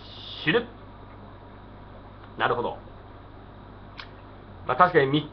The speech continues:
日坊主でも何もやらないかよりは、十分大きな、うん、変化、効果だと思いま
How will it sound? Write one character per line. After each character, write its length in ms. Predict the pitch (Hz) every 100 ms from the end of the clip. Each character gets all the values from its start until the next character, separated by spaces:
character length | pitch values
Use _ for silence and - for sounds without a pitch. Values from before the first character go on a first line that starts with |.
| -
日 160 | 220 220
坊 320 | 196 208 202
主 260 | 123 113 - - - - - - - - 123
で 100 | 117
も 220 | 113 92 - - - - -
何 240 | 120 139 190
も 140 | 190
や 140 | 143 143
ら 120 | 185
な 160 | 190
い 100 | 190
か 160 | 190 127
よ 120 | 113
り 120 | 110
は、 180 | 101 95 - - - - - - - - - - - 117 113
十 300 | 139 196 214
分 280 | 196 180 131
大 180 | 165 165
き 140 | 120
な、 200 | 98 - - - - - - - - - -
う 20 | 113
ん、 380 | 123 113 92 76 - - - - - - - - - - - - - - - - - - - - -
変 200 | 143 139
化、 300 | - 73 - -
効 200 | 151 160
果 160 | - 104
だ 100 | 92
と 180 | 110 120
思 160 | 180
い 60 | 202
ま 440 | 208 208 208 -